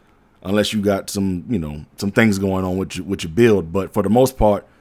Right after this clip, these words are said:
you have to kill your enemies in a specific way. You have to use your abilities for the most part or be in close range. So understand,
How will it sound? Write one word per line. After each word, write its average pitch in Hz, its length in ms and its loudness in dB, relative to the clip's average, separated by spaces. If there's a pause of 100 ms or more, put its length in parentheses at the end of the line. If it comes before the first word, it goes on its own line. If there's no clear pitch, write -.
(220)
you 110 180 -2
have 131 380 0
to 107 400 -2 (500)
kill 147 400 6
your 107 160 4
enemies 107 680 4
in 95 240 -4
a 92 60 -4
specific 101 540 -2
way. 110 320 4 (640)
You 85 140 -4
have 95 160 -2
to 90 60 -4
use 101 280 4
your 107 100 6
abilities 104 640 4
for 95 100 -4
the 92 80 -2
most 110 300 0
part 76 400 -8
or 80 140 -10
be 98 240 2
in 98 80 -2
close 107 300 0
range. 92 640 0 (220)
So 87 520 -4 (480)
understand, 120 760 2